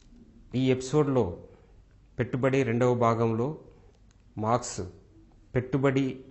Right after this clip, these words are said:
డబ్బు పెట్టుబడిగా ఎప్పుడు మారుతుంది అనే అంశం పైన డిస్కస్ చేశారు. డబ్బు పెట్టుబడిగా మారే పెట్టుబడి యొక్క సాధారణ నియమం గురించి మనం ఇక్కడ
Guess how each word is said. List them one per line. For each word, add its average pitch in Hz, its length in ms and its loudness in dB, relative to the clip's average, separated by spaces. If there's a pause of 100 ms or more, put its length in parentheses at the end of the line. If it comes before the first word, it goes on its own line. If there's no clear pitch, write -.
(340)
డబ్బు 117 380 0
పెట్టుబడిగా 135 600 0
ఎప్పుడు 117 340 -4
మారుతుంది 104 600 -2 (840)
అనే 120 140 0
అంశం 117 320 -4
పైన 117 240 -2 (1080)
డిస్కస్ 110 440 -4
చేశారు. 101 400 -6 (600)
డబ్బు 117 460 2 (1200)
పెట్టుబడిగా 135 520 0
మారే 120 320 2 (300)
పెట్టుబడి 143 420 0
యొక్క 127 300 -2
సాధారణ 127 680 2 (920)
నియమం 123 460 4
గురించి 113 540 -4 (420)
మనం 107 220 -2
ఇక్కడ 107 220 -2